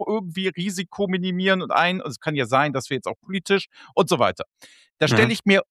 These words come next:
Speaker 1: unheimlich komplex vor, im Gegensatz zu dem, jetzt, ich will niemanden zu nahe treten, der einen Pokémon-Laden hat, man sieht das hinter mir, ich bin großer
Speaker 2: <laughs>
Speaker 1: Freund davon, aber,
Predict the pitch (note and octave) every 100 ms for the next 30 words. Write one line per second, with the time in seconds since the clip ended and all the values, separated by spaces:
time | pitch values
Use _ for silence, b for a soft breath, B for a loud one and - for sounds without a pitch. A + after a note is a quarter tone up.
0 | _ F#3+ A#3 C#4 A3 G3+ G#3+ G3 D3+ G#3
1 | - - _ - - D#3+ - E3 E3+ G#3
2 | - - - D3+ D#3 F3+ D#3+ A#2+ E3+ E3+
3 | C3+ C3+ - A#2+ B2 A#2+ - G2 G#2 -
4 | - B2 A#2 D3 C3 A#2 A#2+ A2 A2 -
5 | G#2+ G2+ G2 D#2 F#2 A#2 - F#2+ F#2 F#2
6 | G2 A2+ G#2+ F#2 A2+ G2+ A2+ A#2 A2 A2+
7 | - B B B2 - B2 G#2+ - C3+ C3
8 | - G#2 - - G2+ C3+ D#3 C3